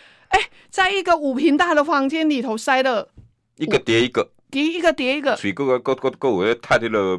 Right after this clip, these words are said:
Speaker 2: 外围讲话，那手机那啥，给踢掉的。
Speaker 1: 怎么会？哎，这是台湾吗？
Speaker 2: 嗯。
Speaker 1: 我第一次看到那个照片的时候，我有点怀疑。
Speaker 2: 嗯。
Speaker 1: 我想说，这是台湾吗？
Speaker 2: 嗯。
Speaker 1: 我们的台湾什么时候变成这样子了？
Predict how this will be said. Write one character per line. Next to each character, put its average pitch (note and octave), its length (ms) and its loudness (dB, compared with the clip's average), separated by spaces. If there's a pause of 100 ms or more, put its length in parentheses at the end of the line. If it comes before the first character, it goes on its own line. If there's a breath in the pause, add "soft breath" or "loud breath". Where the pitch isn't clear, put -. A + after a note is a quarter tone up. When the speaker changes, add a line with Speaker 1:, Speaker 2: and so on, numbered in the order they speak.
(160)
Speaker 2:
外 A#2 140 4
围 F#2 100 2
讲 A2 200 0
话， G2 120 -2
那 F#2+ 180 -2
手 A#2 140 -8
机 F2 160 -10
那 F#2 200 -4
啥， C2+ 280 -12
给 C#2+ 80 -8
踢 - 160 -6 (100)
掉 B1+ 140 -10
的。 - 40 -12
Speaker 1:
怎 D#4 140 -2
么 D#4+ 100 2
会？ F#4+ 160 -2 (100)
哎， D4 180 -4
这 F4+ 120 -4
是 E4+ 140 -4
台 B3 320 -6
湾 C4 240 -2
吗？ A3 380 -4
Speaker 2:
嗯。 C#3 200 -14 (140)
Speaker 1:
我 C#4 100 -4
第 F4 140 -4
一 F#4+ 140 0
次 E4 120 -2
看 E4+ 220 0
到 E4 140 0
那 D#4 60 2
个 D4 60 0
照 D4 220 2
片 C#4+ 160 -2
的 C4 100 -2
时 B3+ 80 -4
候， C#4 60 -2
我 C4 160 2
有 A#3+ 100 0
点 G#3+ 220 -2
怀 - 220 -6
疑。 G#3 260 -10
Speaker 2:
嗯。 D3 260 -8 (120)
Speaker 1:
我 F#4 80 -8
想 E4+ 180 -2
说， E4+ 140 -6
这 F#4+ 160 -4
是 E4+ 100 -6
台 B3+ 300 -2
湾 C#4 200 2
吗？ A3+ 420 -2
Speaker 2:
嗯。 F3+ 280 -4
Speaker 1:
我 B3 80 2
们 C#4+ 80 2
的 E4+ 60 0
台 E4 200 0
湾 F4 160 0
什 E4+ 160 -4
么 C4+ 80 -2
时 C#4 120 -2
候 C4+ 80 2
变 C4+ 200 -4
成 G3+ 160 -4
这 G#3+ 120 -4
样 G3 180 -4
子 G3+ 160 -16
了？ - 100 -18